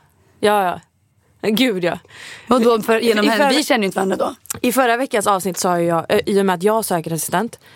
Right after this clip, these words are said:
Speaker 1: så sa jag att jag har lärt mig så mycket av eran, alltså
Speaker 2: Ja,
Speaker 1: så här,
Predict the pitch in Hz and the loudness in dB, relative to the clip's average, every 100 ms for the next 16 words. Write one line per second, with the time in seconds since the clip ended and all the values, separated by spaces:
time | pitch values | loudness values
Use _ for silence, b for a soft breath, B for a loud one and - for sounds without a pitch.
0 | B B - 214 208 185 180 185 202 214 | B B -2 0 2 0 0 0 0 0
1 | 185 180 - 214 202 185 147 170 160 151 | -4 -6 -2 0 0 -2 0 0 0 -4
2 | - 202 165 202 214 202 185 202 190 180 | -2 0 2 -2 -4 -6 -2 2 2 2
3 | 180 | 0